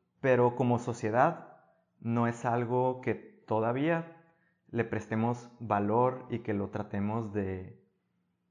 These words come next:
transmitir a la otra persona o, o tal vez hacer a la otra persona.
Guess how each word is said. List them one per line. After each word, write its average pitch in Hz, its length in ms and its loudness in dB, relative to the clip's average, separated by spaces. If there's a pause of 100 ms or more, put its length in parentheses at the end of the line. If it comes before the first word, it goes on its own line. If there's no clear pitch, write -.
(1040)
transmitir 113 720 0
a 120 60 4
la 120 100 4
otra 120 220 -2
persona 110 600 -2
o, 101 400 -4
o 110 180 -6
tal 107 160 -4
vez 113 380 -4 (1400)
hacer 123 340 0
a 127 60 6
la 127 160 6
otra 127 320 0
persona. 107 1400 -4